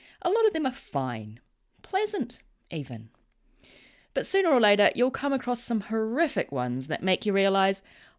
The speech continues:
"I could be doing something else more fun that would retain the skin of my thumbs." I do jest somewhat,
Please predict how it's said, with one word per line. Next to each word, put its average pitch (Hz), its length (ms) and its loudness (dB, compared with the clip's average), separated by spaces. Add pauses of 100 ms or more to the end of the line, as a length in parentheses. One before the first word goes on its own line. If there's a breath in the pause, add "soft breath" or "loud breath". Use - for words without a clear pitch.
(120)
"I 277 160 -10
could - 180 -12
be 147 100 -4
doing 156 260 -4
something 170 360 -6
else 151 260 -4
more 254 240 0
fun 147 380 -4 (240 soft breath)
that - 180 -6
would 135 160 -12
retain 202 400 -2
the 339 60 -2
skin 135 260 -4
of 160 80 -6
my 208 140 -2
thumbs." 214 640 -4 (460)
I 320 80 -4
do 311 220 -4
jest - 600 -6
somewhat, 139 480 -6